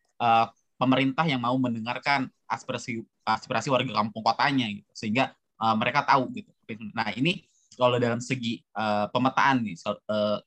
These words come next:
untuk skala besar dan rinci ini, apakah akan ad-, eh, ada, eh, dualisme gitu antara, eh,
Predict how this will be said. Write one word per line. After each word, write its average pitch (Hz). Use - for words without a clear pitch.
untuk 131
skala 117
besar 127
dan 120
rinci 117
ini, 156
apakah 165
akan 127
ad-, 123
eh, 117
ada, 117
eh, 110
dualisme 131
gitu 107
antara, 113
eh, 110